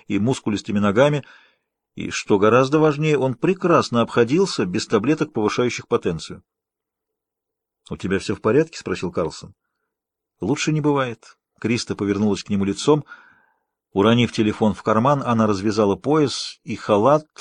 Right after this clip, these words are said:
соскользнул с плеч на подстилку из собольих шкур. Криста стояла спиной к камину, слишком хорошо чувствуя жар, исходящий от пламени, слишком хорошо чувствуя ледяной холод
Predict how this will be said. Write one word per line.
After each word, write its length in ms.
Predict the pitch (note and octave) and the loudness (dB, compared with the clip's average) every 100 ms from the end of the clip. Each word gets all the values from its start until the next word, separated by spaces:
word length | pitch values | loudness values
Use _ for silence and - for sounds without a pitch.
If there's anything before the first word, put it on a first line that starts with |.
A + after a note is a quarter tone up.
| - | -16
соскользнул 680 | - B2 - A#2+ G#2+ B2 A2+ | -6 -6 0 2 2 -2 -4
с 100 | - | -4
плеч 400 | A2 A#2+ C3+ G2+ | 0 0 0 -4
на 100 | F#2 | -2
подстилку 560 | G2 - - C3 - | -4 -4 -4 -4 -2
из 100 | G2 | -6
собольих 440 | - F#2+ G#2+ G2+ G2+ | -4 -2 -2 -2 -6
шкур. 420 | - C#3 D3 - - - - _ _ _ _ _ - | -4 0 -2 -4 -20 -20 -20 _ _ _ _ _ -2
Криста 420 | A2 C3 - A2+ | 2 2 4 0
стояла 380 | - A2 A2+ G#2+ | 2 2 4 2
спиной 340 | - A#2 A2 | 0 -2 -2
к 60 | - | -2
камину, 380 | A2+ B2 B2 | -2 0 -2
слишком 360 | G2+ A2 - A2+ | -2 -4 -6 -6
хорошо 340 | - A2+ - | -2 -2 -2
чувствуя 440 | - B2+ - A2+ A2 | -4 -6 -6 -2 -2
жар, 400 | F2 A#2 E3+ E3+ | 0 2 2 2
исходящий 580 | B2 - A2+ B2 - B2 | -6 -4 0 0 0 -2
от 120 | G#2+ | -2
пламени, 500 | - D3 E3 D3+ C3+ - _ _ _ _ _ | 0 2 2 0 -4 -8 _ _ _ _ _
слишком 600 | - - G2 D3+ F3+ - B2+ | -12 -8 -2 -2 -2 -6 -6
хорошо 400 | G#2+ G2+ - C3+ | -2 -2 -2 -6
чувствуя 480 | - B2 - A2 | -4 -8 -4 -2
ледяной 480 | G#2 G2 F#2 G#2 C3 | 0 0 0 0 0
холод 720 | - - B2+ C#3 C3 - - | -2 -4 2 4 4 -4 -20